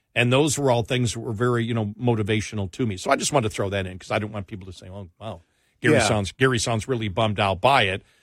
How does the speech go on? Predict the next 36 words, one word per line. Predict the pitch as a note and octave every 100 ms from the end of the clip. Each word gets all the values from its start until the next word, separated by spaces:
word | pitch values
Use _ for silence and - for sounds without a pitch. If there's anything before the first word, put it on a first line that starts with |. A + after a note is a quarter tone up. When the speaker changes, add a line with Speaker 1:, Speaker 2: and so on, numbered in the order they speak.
| _
Speaker 1:
You | A2+
know, | G2+ F2 -
you | A2+
know. | F#2+ F#2 - _ - _
Speaker 2:
Well, | D#3+ F#3
it's | E3+ -
one | E3 G#3
of | F#3
those | D#3 -
things, | C#3+ B2
again, | A#2 B2+ A#2+ A2+ -
you | A#2
know, | A2 G2
we, | A2+ G#2 G#2
it, | G#2 G2+ G2
it, | G#2+ G#2+ _
when | - A2+ G#2+
there | G#2+ A2 G#2+
is | G2
some, | - B2+ A#2 - -
someone | - - D3+ C3 A2
who | A2+
has | G2 F#2
been, | A2 G#2+ G2+ F#2+ F#2 E2+
and, | G2 F#2+ F#2+
and | G2 F#2+
I |
think | G2+ -
Rosalind | G2+ G2 - F2 D2
Carter | - D3 F#2+ E2+ E2+
was | F#2 -
one | G2+
of | E2+
those | F2 E2
for | - F2
us | E2 -